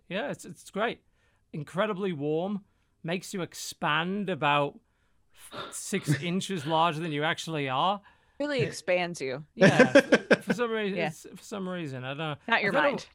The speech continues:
Speaker 3: just
Speaker 1: yeah, I don't
Speaker 4: Just
Speaker 1: know
Speaker 4: you.
Speaker 1: what else was in the, was in that.
Speaker 4: Do they ever have a tier where you get, like, a physical copy of the game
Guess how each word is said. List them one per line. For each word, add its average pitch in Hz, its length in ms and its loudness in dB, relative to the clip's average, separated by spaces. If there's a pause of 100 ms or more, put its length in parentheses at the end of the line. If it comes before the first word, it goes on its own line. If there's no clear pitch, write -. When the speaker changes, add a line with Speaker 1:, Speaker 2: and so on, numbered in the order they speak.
Speaker 3:
just 175 180 -4
Speaker 1:
yeah, 196 300 0
I - 100 6
don't - 20 -10
Speaker 4:
Just 185 240 8
Speaker 1:
know 202 100 2
Speaker 4:
you. 139 280 4 (760)
Speaker 1:
what 214 180 4
else 196 600 0 (100)
was 151 300 -4
in 156 160 -4
the, 143 340 -2
was 151 180 -6
in 156 220 -4
that. 110 420 -8 (220)
Speaker 4:
Do 196 80 8
they 233 120 12
ever 330 120 10
have 294 160 8
a 254 60 10
tier 233 300 4
where 220 100 8
you 190 60 8
get, 190 120 10
like, 170 140 6
a 160 40 2
physical 147 380 6
copy 131 360 6
of 175 80 6
the 190 40 2
game 220 320 0